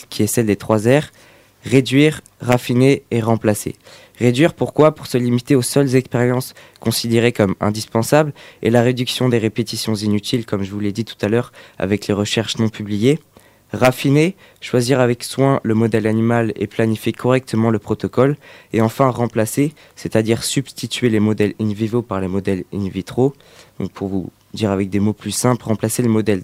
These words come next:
dans l'organisme vivant par un modèle qui se trouve en dehors de l'organisme vivant. Euh, est-ce que le problème justement des recherches non publiées est seulement économique ?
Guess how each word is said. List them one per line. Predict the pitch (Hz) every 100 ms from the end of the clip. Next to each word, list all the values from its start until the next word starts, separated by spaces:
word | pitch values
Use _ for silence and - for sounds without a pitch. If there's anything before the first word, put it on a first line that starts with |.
| -
dans | - 147
l'organisme | 135 113 113 113 -
vivant | 104 101 117 135 - - -
par | 107
un | 104
modèle | 104 110 127
qui | -
se | 113
trouve | - 123 - -
en | 127
dehors | 123 123 127
de | 113
l'organisme | 107 101 101 113 - 101
vivant. | 95 87 - - _ _ _ _ - _ -
Euh, | 113 107 104 -
est-ce | 127 -
que | 180
le | 147
problème | - 127 135 127
justement | 117 - 117 120
des | 110
recherches | 104 104 113 -
non | 107
publiées | - 101 110 143 -
est | 104
seulement | - 120 120 135 -
économique ? | 120 - 110 95 92 - -